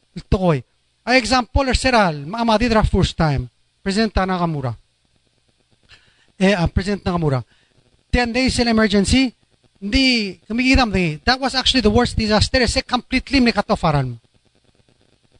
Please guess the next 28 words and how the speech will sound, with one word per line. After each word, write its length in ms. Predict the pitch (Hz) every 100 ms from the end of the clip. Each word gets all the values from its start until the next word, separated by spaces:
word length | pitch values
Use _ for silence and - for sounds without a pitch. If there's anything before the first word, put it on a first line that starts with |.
| -
El, 160 | 226 240
el, 120 | 214 247
al 160 | 262 -
time, 240 | 277 277
katamilaran, 560 | 220 220 233 226 220 233
man, 120 | 208
mer, 140 | 208 175
orior. 380 | 156 196 262 240 _ _ _ _ _ _ _ _ _ _ -
Hindi 180 | 226
mo 140 | 240 233
nakat-cut 260 | 202 175
off. 140 | 160 - - 135 - _ _ _ _ _ _ _ _ _ _ _ _ _ _
Water 260 | - 180 160 165
hours, 420 | 220 233 190 -
eh, 80 | 196
parts 320 | - 214 202
or 80 | 190
order, 240 | 190 226 185
malaran. 640 | 160 143 131 120 117 113 - _ _ _ _ _ _ _ _ _ _
Hindi 160 | - 208 214
sila 180 | 254
mamadit, 480 | 247 254 220 208 262 - _ _ _ _ _ _
mno 220 | 175 185 190
jeroral 520 | 190 185 160 135 120
mo. 200 | 117 113 - _ _ _ _
Dengi 300 | 190 196 214
mong 140 | 190
milod. 460 | 175 175 175 147 127